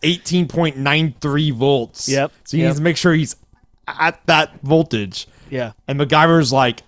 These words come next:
Speaker 1: "I can do it.
Speaker 2: I got this."
Speaker 1: <laughs> I got this. <laughs>
Speaker 2: Yeah. You got a paper clip and a bubble gum wrapper, and yeah, there you go. You just measure the deflection between the two.
Speaker 1: Yeah. <coughs> Uh, that might be the easy,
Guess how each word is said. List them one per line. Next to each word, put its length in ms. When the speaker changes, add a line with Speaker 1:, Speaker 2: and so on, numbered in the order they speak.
Speaker 1:
"I 100
can 180
do 200
it. 160
Speaker 2:
I 100
got 280
this." 440
Speaker 1:
<laughs> 180
I 60
got 260
this. 320
<laughs> 1700
Speaker 2:
Yeah. 200
You 120
got 160
a 40
paper 340
clip 380
and 380
a 80
bubble 300
gum 260
wrapper, 580
and 340
yeah, 280
there 100
you 160
go. 160
You 160
just 320
measure 240
the 100
deflection 440
between 460
the 60
two. 280
Speaker 1:
Yeah. 320
<coughs> 100
Uh, 80
that 160
might 240
be 120
the 140
easy, 720